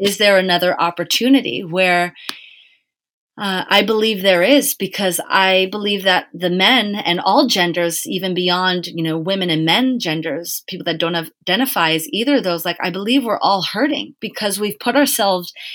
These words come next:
in so many boxes and forced life onto ourselves in a way that, uh, is a broken system, and we're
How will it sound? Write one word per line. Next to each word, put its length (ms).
in 180
so 340
many 300
boxes 640
and 120
forced 640
life 400
onto 420
ourselves 580
in 100
a 100
way 280
that, 260
uh, 340
is 160
a 60
broken 480
system, 640
and 180
we're 120